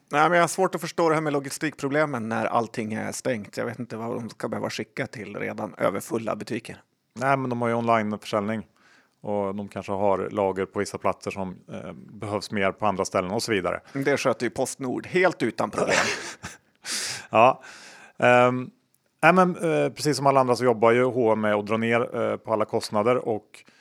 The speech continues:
Speaker 2: eh, ja, men på alla sätt försöka mildra påverkan av det här. Men det är såklart oundvikligt att H och M kommer att få det riktigt tufft nu, eh, under ett antal kvartal i närtid. Och på fredag då så är det dags för Q ettan. Eh, H och M:s Q etta sträcker sig ju från december till februari,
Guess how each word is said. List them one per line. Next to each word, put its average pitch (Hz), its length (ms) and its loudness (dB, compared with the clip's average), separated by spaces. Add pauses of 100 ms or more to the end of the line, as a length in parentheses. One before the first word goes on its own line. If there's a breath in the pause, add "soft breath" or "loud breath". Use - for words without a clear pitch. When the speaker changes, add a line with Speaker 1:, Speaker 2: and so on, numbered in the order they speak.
(340 soft breath)
Speaker 2:
eh, - 200 -8
ja, 127 220 2
men 113 160 -6 (140)
på 151 120 4
alla 113 240 6
sätt 147 220 4
försöka 113 260 2
mildra 101 420 4
påverkan 104 460 0
av 104 80 0
det 101 80 -2
här. 98 80 2
Men 120 140 0
det 127 60 4
är 123 40 4
såklart 117 300 2
oundvikligt 110 560 0
att 104 100 -2
H 104 60 -8
och 98 80 -2
M 95 60 -6
kommer 101 160 -6
att 92 60 -6
få 101 120 -2
det 98 180 0 (340 soft breath)
riktigt 123 260 -4
tufft - 320 0
nu, 101 180 0
eh, 101 340 -4
under 101 480 -4
ett 101 120 -8
antal 101 260 -2
kvartal 117 600 4 (380 soft breath)
i 113 80 -8
närtid. 104 420 0
Och 113 80 -2
på 143 80 0
fredag 139 260 6
då 127 120 8
så 123 100 0
är 117 40 0
det 113 80 6
dags - 220 2
för 120 160 2
Q 113 240 0
ettan. 139 420 4
Eh, 107 400 -4 (360)
H 131 160 0
och 120 80 4
M:s 131 140 -4
Q 123 180 2
etta 113 220 0
sträcker 113 400 -4
sig 110 180 0
ju 107 100 0
från 110 180 -6
december 107 420 0
till - 100 -12
februari, 110 520 4